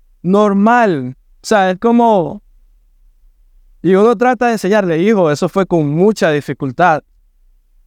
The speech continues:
Y ahí te das cuenta, ¿no? O sea, no se trata solo del exterior, es el corazón.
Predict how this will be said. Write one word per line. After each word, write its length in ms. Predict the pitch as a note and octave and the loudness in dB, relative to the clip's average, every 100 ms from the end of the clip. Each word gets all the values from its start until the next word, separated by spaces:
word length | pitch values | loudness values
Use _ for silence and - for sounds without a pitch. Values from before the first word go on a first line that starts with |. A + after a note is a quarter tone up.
| _ - | _ -8
Y 120 | C#3+ | 0
ahí 240 | D#3 D#3+ | 0 0
te 120 | F3+ G3+ | 0 0
das 240 | F#3+ F3 | 0 -4
cuenta, 400 | - G#3 G3+ D#3+ | -2 0 0 0
¿no? 300 | C#3+ F#3 A#3 _ _ _ _ | 0 -2 -2 _ _ _ _
O 20 | - | -4
sea, 400 | F3+ E3 C3+ - _ - | 0 0 -2 -8 _ -8
no 180 | C3+ D3+ | -4 -2
se 160 | F#3+ | -2
trata 460 | E3 F#3 F#3 E3+ E3 | 0 0 2 0 -2
solo 300 | - E3 E3+ | 0 0 2
del 140 | D#3 | 0
exterior, 680 | C#3 - C#3+ C3 D#3+ F3 A#2 - _ - | -2 -6 -4 0 2 2 -2 -8 _ -10
es 140 | B2 | -4
el 120 | D3 | -2
corazón. 680 | - E3 D3+ - F#3 D#3 A#2+ | 0 -2 -2 -2 -2 -2 -6